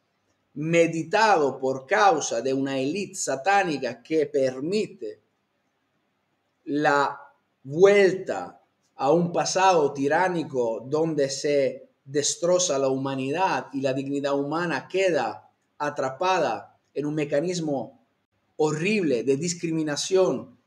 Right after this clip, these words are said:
y de separación del tejido social para decir a los nuevos judíos persecutados hoy en día, que son las personas que no quieren ceder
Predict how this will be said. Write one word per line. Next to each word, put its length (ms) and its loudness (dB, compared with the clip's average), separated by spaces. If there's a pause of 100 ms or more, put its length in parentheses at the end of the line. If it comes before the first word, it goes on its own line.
(120)
y 100 -4
de 100 -2
separación 1000 -2 (320)
del 280 -2
tejido 280 -4
social 640 -2
para 560 -2 (480)
decir 840 -2 (520)
a 100 2
los 180 2
nuevos 680 2 (380)
judíos 920 0 (920)
persecutados 840 2
hoy 180 2
en 140 0
día, 280 2
que 100 -6
son 200 -4
las 100 -4
personas 500 -4
que 120 -4
no 120 -6
quieren 340 2
ceder 760 -2